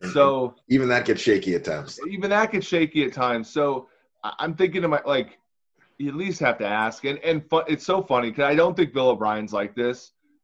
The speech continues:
Speaker 2: um, and God bless him for this, because I think a lot of quarterback, like, I think there's a subset of coaches that like Kirk's more than they like Deshaun Watson's, and I think it's abhorrent. But,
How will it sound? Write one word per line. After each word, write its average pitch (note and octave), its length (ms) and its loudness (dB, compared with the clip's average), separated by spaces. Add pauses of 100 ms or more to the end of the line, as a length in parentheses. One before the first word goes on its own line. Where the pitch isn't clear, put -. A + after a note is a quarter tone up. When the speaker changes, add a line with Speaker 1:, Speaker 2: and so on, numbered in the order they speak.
Speaker 2:
um, G#2+ 300 -2
and A2 120 -6
God A#2 260 2
bless A2+ 280 0
him A#2 140 -6
for A#2+ 120 -4
this, B2 280 0
because A#2 280 -6
I A#2+ 80 0
think B2 180 -6
a A#2+ 40 -2
lot A2 240 0
of B2 100 -2
quarterback, B2+ 540 -2
like, B2+ 140 0
I B2+ 80 0
think D#3 200 -6 (320)
there's C3+ 180 0
a A#2+ 80 -2 (120)
subset B2+ 460 0
of A2+ 100 -10
coaches C#3+ 640 -4 (300)
that A#2+ 200 0
like A2+ 300 0
Kirk's C3 500 -6 (160)
more B2 220 0
than B2 140 0
they A2+ 100 0
like A2+ 260 0
Deshaun A2 320 -2
Watson's, A2+ 540 -6
and G#2+ 100 -2
I G#2+ 40 -6
think A#2+ 220 -10
it's A#2+ 120 -8
abhorrent. C3 580 -2 (360)
But, - 260 2